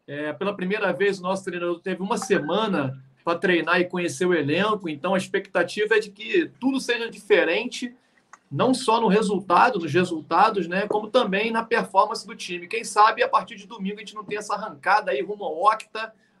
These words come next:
octacampeonato e aos títulos que poderão vir aí só em dois mil e vinte e um, mas que precisam ser iniciados a campanha agora em dois mil e vinte.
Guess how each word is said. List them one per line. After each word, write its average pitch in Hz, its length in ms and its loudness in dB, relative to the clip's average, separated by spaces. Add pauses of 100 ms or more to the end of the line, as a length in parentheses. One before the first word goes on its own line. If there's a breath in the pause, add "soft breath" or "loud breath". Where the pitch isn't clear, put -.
(140)
octacampeonato 202 1200 -2 (580)
e 208 280 -4
aos 262 180 4
títulos 254 460 -6
que - 120 -12
poderão 254 500 4
vir 214 280 -2
aí 208 360 2
só 240 280 2
em 214 60 -4
dois 202 220 4
mil 214 140 -8
e - 20 -6
vinte 247 280 -4
e 262 40 4
um, 285 260 0 (320)
mas 254 260 0
que - 80 -14
precisam 247 480 -2
ser 247 180 -4
iniciados 226 600 0
a 240 80 -2
campanha 214 480 0
agora 196 260 0
em 208 40 -6
dois 202 180 2
mil 202 140 -4
e 254 60 2
vinte. 139 520 -6